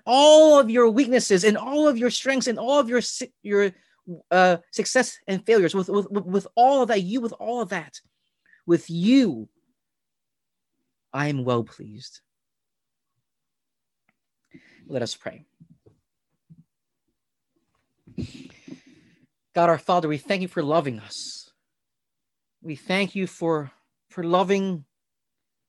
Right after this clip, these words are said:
us even through our sinfulness, even through our desperation, even through times when we failed to, to call upon you. We thank you for calling us by name and not by our sins.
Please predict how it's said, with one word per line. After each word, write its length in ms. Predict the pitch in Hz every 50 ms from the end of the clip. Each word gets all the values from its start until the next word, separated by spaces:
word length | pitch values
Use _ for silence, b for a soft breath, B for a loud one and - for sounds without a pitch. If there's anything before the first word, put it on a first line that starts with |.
| _ _ _ _ _ _ _ _
us 220 | - 190 185 - -
even 240 | 220 190 220 208 185
through 200 | - 190 202 196
our 200 | 180 175 175 170
sinfulness, 760 | - - - - 208 214 202 - 156 147 135 131 127 - -
even 240 | 214 196 226 220 190
through 160 | 202 190 190
our 160 | 175 175 175
desperation, 440 | 165 - 190 180 175 185 160 175 -
even 280 | - 226 220 269 247 214
through 220 | - 226 240 226
times 480 | 180 - - - 214 226 240 233 208 185
when 120 | 196 185
we 240 | 180 208 208 202 185 b b b b b b b b b b _ _
failed 680 | _ - - - 226 220 220 226 226 226 226 233 196 -
to, 320 | - - 208 185 175 160 _ _ _ _ _ _ _ _ _ _ _ _ _
to 120 | - 208 202
call 340 | - - 226 233 233 220
upon 440 | 208 - - - 185 180 180 175 165
you. 280 | 156 139 131 135 135 131 _ _ _ _ _ _ _ _ _ _ _ _ _ _ _ _ _ _ -
We 140 | - 196 202
thank 400 | 180 - - 226 233 240 220 -
you 100 | 185 165
for 160 | - - 160
calling 500 | 143 - - - 233 240 254 262 247 233
us 380 | 233 233 214 - - - - - _ _ _ _
by 180 | - 185 190 190
name 480 | 180 175 175 180 190 196 190 180 170 160
and 140 | 160 156
not 220 | 160 175 190 190 -
by 120 | 190 175
our 160 | 170 165 160
sins. 500 | 151 - - - 175 165 151 147 139 135